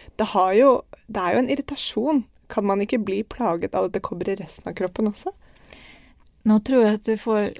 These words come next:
Speaker 2: forskjellige svar av meg,
Speaker 1: <laughs>
Speaker 2: eh, enn du hadde kanskje fått av noen som er litt mer alternativt, eh, innstilt.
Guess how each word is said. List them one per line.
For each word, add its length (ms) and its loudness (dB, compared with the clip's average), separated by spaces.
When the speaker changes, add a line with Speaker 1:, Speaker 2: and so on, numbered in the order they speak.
Speaker 2:
forskjellige 560 0
svar 420 0
av 160 4
meg, 520 6
Speaker 1:
<laughs> 120 0
Speaker 2:
eh, 540 4
enn 220 4
du 80 4
hadde 180 2
kanskje 240 0
fått 320 -6
av 380 0
noen 280 4
som 240 0
er 80 4
litt 240 -2
mer 220 2
alternativt, 800 -6
eh, 140 -4
innstilt. 560 -2